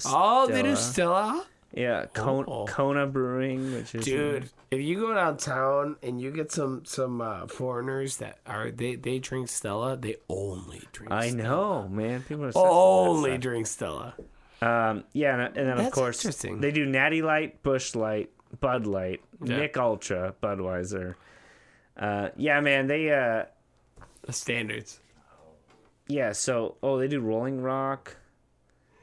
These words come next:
Speaker 2: Yeah, man, so they, I love it. And they, it's just a really cool vibe.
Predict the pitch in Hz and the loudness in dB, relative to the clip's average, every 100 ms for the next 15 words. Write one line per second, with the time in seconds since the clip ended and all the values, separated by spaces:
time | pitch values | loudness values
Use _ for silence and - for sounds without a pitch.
0 | _ _ _ _ _ _ _ _ _ - | _ _ _ _ _ _ _ _ _ -6
1 | 170 143 113 110 101 139 127 139 170 185 | -4 0 0 -2 -2 0 0 0 0 0
2 | 170 160 151 - - _ _ _ _ _ | 0 -2 -4 -6 -14 _ _ _ _ _
3 | - 135 147 127 - _ _ - - - | -4 2 2 2 -2 _ _ -20 -20 -20
4 | - - - 147 156 147 139 - _ - | -20 -12 0 2 4 2 0 -4 _ -6
5 | 143 165 170 165 - - 156 - 214 - | -2 2 2 2 0 0 -2 -2 -4 -2
6 | 214 139 151 196 202 - 196 156 123 113 | -2 0 0 0 -2 -2 -2 -2 0 2
7 | 120 123 127 127 | 2 2 0 -4